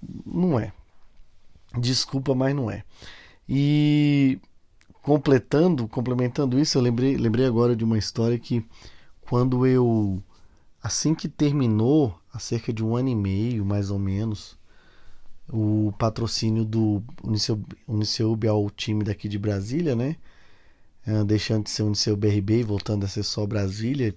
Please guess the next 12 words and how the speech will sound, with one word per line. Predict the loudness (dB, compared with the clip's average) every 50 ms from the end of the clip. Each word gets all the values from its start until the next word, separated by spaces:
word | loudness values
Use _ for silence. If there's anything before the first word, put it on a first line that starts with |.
| -6 -6
parece | -2 0 0 0 0 -2 -4
que | -4 -2
hoje | -2 0 0 0
agora | 0 -2 -2 -2 -2 -2 -6 -8 -14 -14 -8
é, | -6 -4 -2 -2 -4 -6 -10 -14 -16 -16 -16 -8 0
voltou | 2 2 2 2 2 0 0
a | 0
ser | 0 -2 -2
Universo. | -2 0 0 0 0 0 -2 -2 -2 -4 -10 -14 -16 -20 -20 _ _ _ _ _ _ _
É, | -4 -2 0 2 2 4 4 2 2 0 0 2
eu, | 4 4 4 4 4 2 2 2 2 0 0 -2 -4 -6 -10 _ _ _ -20 -20 _ _ _ _ _ _ -20 -20 -20 -20 _ _ _ _ _ -18
em, | -14 -14